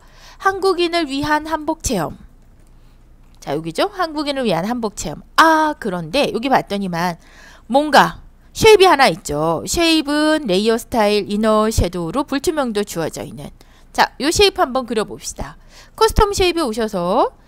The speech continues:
쉐입의 모양 찾습니다. 쉐입의 모양은 말풍선처럼 생겼네요.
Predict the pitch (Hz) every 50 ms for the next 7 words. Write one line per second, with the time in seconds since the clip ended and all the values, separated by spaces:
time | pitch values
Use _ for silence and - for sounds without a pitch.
0 | - - - - - 247 233 226 220 233 214 208 196 202 208 214 - 269 254 247
1 | - - 240 226 220 208 240 262 302 381 494 - - - - - - - - -
2 | - - - - - - 277 277 269 247 269 254 233 226 226 226 254 311 403 392
3 | 302 208 185 180 175 - - - 269 302 - 392 359 339 - 339 302 285 285 -
4 | 302 277 269 285 277 269 277 285 349 440